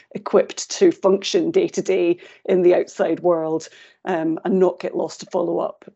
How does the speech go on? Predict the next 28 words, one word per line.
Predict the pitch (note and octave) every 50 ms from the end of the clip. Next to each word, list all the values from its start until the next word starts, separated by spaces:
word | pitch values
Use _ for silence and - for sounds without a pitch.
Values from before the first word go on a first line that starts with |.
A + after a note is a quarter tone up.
| _ _
to | - - G3+
not | F3+ F3 F3 - - - -
get, | - F#3 - - _
become | - - - G3 F3 E3+
disengaged | E3 F#3+ F3 F3+ E3+ E3 F#3 F3+ E3+ F3+ F#3+ - - - -
with | - F3 -
the | F3+
service, | E3+ - F#3+ F3 D#3+ E3 - D3+ D3+ - - - - - - - - -
with | - D#3 D#3+ - -
that | F3+ E3 - -
risk | C#3+ E3 - - -
of | - - -
possible | - E3+ - - - D#3+ C#3+
poor | - - F#3+ E3 E3
outcomes, | E3 D#3+ - - - D#3 D3 D3 - -
which | F3 -
obviously | - F#3 G3 F3+ - - D3 D3
in | D#3 D3+
type | - F3+ E3 - -
one | D#3+ D#3+ D3+
diabetes | D#3+ D#3 D#3 D#3 F3 G3 - F3 - -
in | D#3
particular | D3 E3+ - - F3+ - - - F3 D3+ D#3 D#3 - - - - - _ -
can | G3 F3 D#3+ D#3+
be | D#3+ E3+ D#3 D3+ D#3 E3
catastrophic. | - - D#3+ D3+ E3+ D#3+ - - F3+ E3 - - E3+ - - - - - _ _ -
You | E3+ D#3
know, | C#3+ D3+